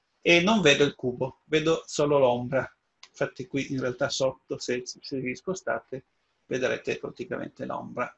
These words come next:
Allora, per risolvere questo problema, la cosa più, eh, significativa è quella semplicemente di andare sulla main camera e di resettare la sua posizione, reset,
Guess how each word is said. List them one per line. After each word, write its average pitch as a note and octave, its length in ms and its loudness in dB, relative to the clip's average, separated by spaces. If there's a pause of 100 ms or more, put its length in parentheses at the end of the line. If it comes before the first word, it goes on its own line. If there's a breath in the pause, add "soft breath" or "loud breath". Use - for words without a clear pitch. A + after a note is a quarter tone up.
(500 soft breath)
Allora, C#3 320 6
per A3 160 6
risolvere F#3 540 6
questo F#3+ 340 4
problema, A#3+ 600 6
la F3+ 140 4
cosa D#3 360 4
più, G#3+ 280 2
eh, B2+ 680 -4
significativa G#3+ 800 -2
è F3+ 80 -2
quella D3 220 0
semplicemente D3+ 840 -4
di F3 100 -6
andare E3+ 360 -2
sulla C3 200 -10
main G#3 280 -6
camera E3+ 500 0 (600 soft breath)
e G3+ 160 4
di F#3+ 160 4
resettare F3 580 4
la - 80 -2
sua - 220 -4
posizione, D3+ 800 -2 (760)
reset, - 380 0